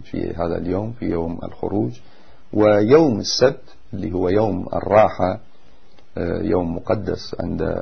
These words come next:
اليهود، لا يجوز ليهودي الاشتغال فيه، ومن خالف حرمة هذا اليوم ودنسه بالاشتغال ففيه فقد يكون ارتكب جرما عظيما. آه،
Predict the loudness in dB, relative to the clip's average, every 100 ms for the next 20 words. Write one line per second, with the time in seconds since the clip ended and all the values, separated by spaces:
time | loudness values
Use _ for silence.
0 | -4 -6 -6 -4 -4 0 0 0 -4 -4
1 | -2 0 0 0 0 0 -2 -4 0 2
2 | 2 0 -4 -4 -6 -8 -6 -4 0 0
3 | -2 -4 -6 -8 -4 0 0 -2 -10 -14
4 | -16 -16 -16 -16 -12 -2 0 2 0 -2
5 | 2 4 4 0 -2 -2 -4 -6 -8 -6
6 | -6 -6 -6 -6 -4 -4 0 0 2 -2
7 | -6 -12 -16 -16 -16 -16 -8 -2 0 0
8 | 0 0 0 -2 -2 -4 -6 -2 2 4
9 | 4 2 -2 -4 -2 -2 -2 -6 -6 -6
10 | -6 -4 -4 -2 -4 -6 -6 -4 -4 -4
11 | -4 -4 -4 -4 -4 -4 -4 -6 -6 -2
12 | 2 2 0 -4 -10 -16 -16 -16 -16 -18
13 | -16 -16 -16 -2 2 4 4 2 -2 -4
14 | -4